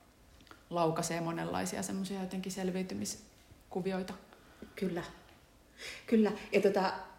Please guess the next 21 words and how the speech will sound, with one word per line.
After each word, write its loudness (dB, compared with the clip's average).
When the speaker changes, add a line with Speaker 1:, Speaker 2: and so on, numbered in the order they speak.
Speaker 2:
niin, 8
se 4
mitä 6
mä 4
olin -2
ehkä -6
sanomassa, 0
niin 6
just 8
näistä 4
sitten 0
yhteyksien 0
etsimisestä -4
just -2
tämmöisessä -2
tilanteessa, -2
niin -2
sit 2
se 0
uurnan 0
tekijä, -2